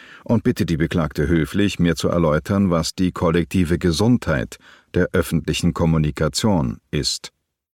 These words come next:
und was sie unter der Offenheit der öffentlichen Kommunikation versteht. Etymologische Recherchen haben hier zu keinem Ergebnis geführt.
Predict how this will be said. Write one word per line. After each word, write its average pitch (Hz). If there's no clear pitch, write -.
und 110
was 131
sie 131
unter 107
der 87
Offenheit 110
der 95
öffentlichen 92
Kommunikation 90
versteht. -
Etymologische 78
Recherchen 73
haben 67
hier 78
zu -
keinem 65
Ergebnis -
geführt. -